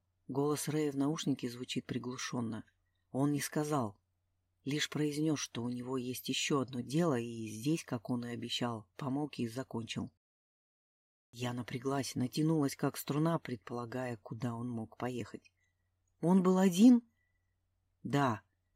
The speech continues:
отправился вслед за выжившими людьми правительства». «Черт! Картер, чтоб его!» Я отключилась и облокотилась о край стола, начав тяжело дышать и испытывая что-то вроде паники.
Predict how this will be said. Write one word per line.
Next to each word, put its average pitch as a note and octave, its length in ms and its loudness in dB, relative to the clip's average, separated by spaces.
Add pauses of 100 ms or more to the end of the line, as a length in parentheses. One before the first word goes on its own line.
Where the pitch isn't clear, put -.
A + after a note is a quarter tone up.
(140)
отправился D3+ 680 4
вслед C#3+ 320 0
за C#3 120 -2
выжившими C3 600 -4
людьми A#2+ 460 -4
правительства». B2+ 800 -6 (640)
«Черт! - 640 2 (440)
Картер, A3+ 640 8
чтоб - 600 2
его!» D#3 420 4 (540)
Я C#3+ 260 4
отключилась D#3+ 680 2
и D#3 40 4
облокотилась D3 760 2
о D3+ 60 2
край D#3 260 2
стола, E3 400 0
начав C3 360 -2
тяжело B2+ 360 -6
дышать C#3 440 0
и C3 80 -2
испытывая C3+ 520 -4
что-то C#3 320 -4
вроде C3 260 -6
паники. B2 540 -2